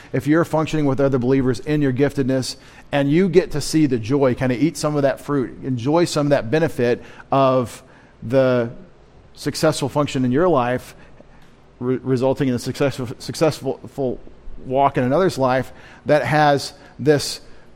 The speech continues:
overall picture that the whole motor's running properly. When you have that, and i-, it gets addictive, you wanna see that more.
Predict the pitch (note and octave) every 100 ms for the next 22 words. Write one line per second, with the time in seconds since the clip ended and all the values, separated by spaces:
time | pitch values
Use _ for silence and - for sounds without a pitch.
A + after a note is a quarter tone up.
0 | - - - D3+ C#3+ C#3+ C#3 G3 - D3
1 | - B2+ A#2+ A2+ - C#3+ A#2+ B2 D3 C#3
2 | C3 C#3 D3 D3 C#3 C#3+ D3+ C#3 C#3+ B2+
3 | C3+ E3 C#3+ B2 - - - - C3+ C3
4 | B2+ - - - - D3+ - D3 D3 D3
5 | - A#2 C3+ - F2 - C3 C#3+ B2 -
6 | B2 A2+ G#2+ A#2+ F#2+